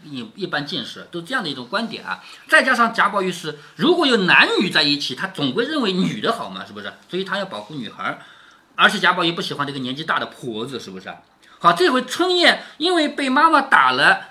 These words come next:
首先袭人管都管不住了，然后春燕干脆就往里跑，跑到里面去找贾宝玉。接下来贾宝玉出场，就是这个事情就要闹得更大一点了。今天呢，猫哥要跟大家说一个严重的话题。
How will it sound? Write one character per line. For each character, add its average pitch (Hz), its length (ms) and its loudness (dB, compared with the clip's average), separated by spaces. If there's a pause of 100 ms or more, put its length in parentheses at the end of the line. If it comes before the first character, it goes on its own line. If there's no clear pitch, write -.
(220)
首 196 220 2
先 285 540 2 (480)
袭 - 220 2
人 277 380 4 (180)
管 160 160 0
都 175 80 4
管 151 140 2
不 147 80 0
住 185 140 -2
了， 117 260 -2
然 147 120 0
后 185 60 0
春 220 180 -4
燕 214 200 -2
干 294 200 4
脆 247 120 -2
就 185 140 0
往 147 160 0
里 185 80 0
跑， - 440 -8
跑 156 140 -2
到 180 80 2
里 156 120 0
面 143 120 0
去 151 100 -8
找 - 140 -6
贾 143 160 0
宝 113 160 -6
玉。 113 180 -10 (180)
接 202 180 -4
下 175 180 2
来 123 140 0
贾 147 240 2
宝 139 160 -4
玉 120 100 -8
出 123 160 -14
场， 98 260 -12
就 113 60 -14
是 110 180 -16
这 147 140 -12
个 147 80 -12
事 135 140 -12
情 120 100 -14
就 - 100 -16
要 117 80 -10
闹 123 140 -6
得 107 100 -10
更 107 180 -14
大 131 180 2
一 104 100 -8
点 92 160 -16
了。 90 140 -18 (760)
今 240 160 2
天 254 160 6
呢， 208 200 4 (180)
猫 247 220 8
哥 254 140 6
要 240 140 8
跟 233 200 0
大 214 100 8
家 190 140 4
说 226 220 6
一 214 40 4
个 208 100 2
严 131 320 2
重 254 160 0
的 156 80 0
话 127 200 2
题。 - 340 -14